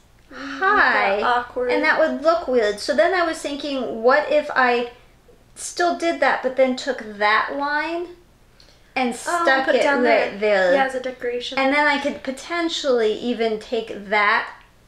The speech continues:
Speaker 2: and flip it and put it up if I wanted it
Speaker 1: I like
Speaker 2: more.
Speaker 1: the line more, I think, 'cause otherwise it's too much floral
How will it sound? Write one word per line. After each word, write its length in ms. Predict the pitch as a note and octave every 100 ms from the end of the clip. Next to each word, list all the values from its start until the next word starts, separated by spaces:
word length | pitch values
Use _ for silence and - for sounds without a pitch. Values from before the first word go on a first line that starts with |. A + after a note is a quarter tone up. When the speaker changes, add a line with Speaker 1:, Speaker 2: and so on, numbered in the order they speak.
| _ _
Speaker 2:
and 200 | C4 A#3
flip 420 | - - A3+ G3+
it 140 | G#3 -
and 140 | G#3
put 180 | G3 G#3+
it 120 | F#3+ -
up 240 | G3 F3+
if 140 | F#3
I 100 | G3
wanted 500 | F#3+ F#3 F3+ F3+ - - -
it 220 | G3 - -
Speaker 1:
I 140 | G#3 C#4
like 260 | C4+ C4
Speaker 2:
more. 60 | C4+
Speaker 1:
the 40 | B3
line 280 | A3 G#3+
more, 160 | G#3+ G3+
I 100 | G3
think, 300 | F#3 G3 F3
'cause 120 | A#3+
otherwise 300 | A#3+ A#3 A#3
it's 140 | G#3+ -
too 120 | A#3
much 180 | G3 -
floral 560 | - G3+ G3 G#3 -